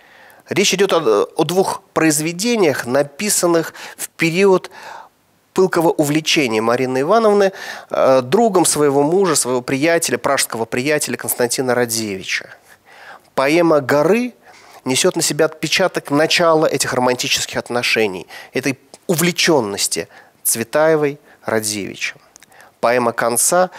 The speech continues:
собственно, само её название этой поэмы говорит за себя. Это поэма, поэма о конце, поэма о разрыве.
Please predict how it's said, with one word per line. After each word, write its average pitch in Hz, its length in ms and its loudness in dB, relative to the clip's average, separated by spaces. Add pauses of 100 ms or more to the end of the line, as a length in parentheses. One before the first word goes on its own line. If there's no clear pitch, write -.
(100)
собственно, - 380 -4
само 147 260 2
её 139 80 2
название 139 440 2
этой 101 160 -2
поэмы 120 420 0
говорит 104 540 -6 (100)
за 104 160 -8
себя. 101 480 -4 (420)
Это 110 200 -4
поэма, 165 580 0 (320)
поэма 127 380 0
о 127 100 -4
конце, 117 640 -4 (240)
поэма 120 300 0
о 131 120 0
разрыве. 120 680 -2